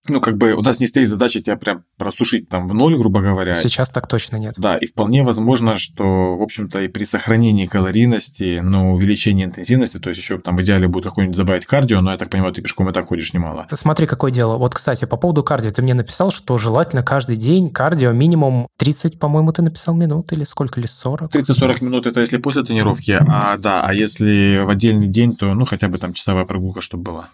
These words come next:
Speaker 2: Да, я слабо себе это на самом деле представляю, потому что образ жизни у меня, ну, мягко говоря, совсем не такой. В то же время, так как у меня нет автомобиля или вообще какого-либо вида личного транспорта, ни велосипеда,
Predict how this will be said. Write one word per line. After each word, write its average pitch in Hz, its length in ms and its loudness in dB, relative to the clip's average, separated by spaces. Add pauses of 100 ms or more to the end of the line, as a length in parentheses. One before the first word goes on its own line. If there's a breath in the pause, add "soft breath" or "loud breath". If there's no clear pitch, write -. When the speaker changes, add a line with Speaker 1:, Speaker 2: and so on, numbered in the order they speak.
(140)
Speaker 2:
Да, 131 160 2
я 151 380 2
слабо 160 300 2
себе 139 240 0
это 127 100 0
на 123 120 2
самом 135 180 -2
деле 123 160 2
представляю, 135 500 0
потому 117 320 -2
что 120 720 0
образ 135 240 2
жизни 135 300 2
у 120 40 2
меня, 131 200 2
ну, 131 180 0
мягко 123 320 -2
говоря, 117 240 0
совсем - 320 -2
не 110 80 -2
такой. 131 360 -12 (340 loud breath)
В - 80 -18
то 165 220 2
же 135 120 4
время, 117 380 2 (320 loud breath)
так 135 140 -2
как 127 140 -2
у 123 40 2
меня 123 160 2
нет 117 160 -2
автомобиля 127 580 0 (440)
или 160 260 4
вообще 127 420 -2
какого-либо 117 720 0 (200)
вида 123 320 -2 (340)
личного 127 320 0
транспорта, - 560 -2 (400)
ни 131 160 4
велосипеда, 135 760 2